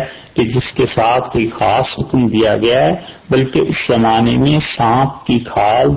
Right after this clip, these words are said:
دباغت کو پاک، اس کو رنگ، رنگ کو قبول نہیں کرتی تھی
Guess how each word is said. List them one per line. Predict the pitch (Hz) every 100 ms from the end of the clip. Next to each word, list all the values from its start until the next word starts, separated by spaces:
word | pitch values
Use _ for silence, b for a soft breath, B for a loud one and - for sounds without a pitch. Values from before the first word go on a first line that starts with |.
| 113
دباغت | 95 95 95 107 160 156 -
کو | 107 110 131 131
پاک، | - 127 143 - 117 110 107 110 127
اس | 123
کو | - 117
رنگ، | 104 110 131 -
رنگ | 110 147 156
کو | - 135
قبول | 135 117 127 170 170
نہیں | 120 92
کرتی | 90 - -
تھی | 80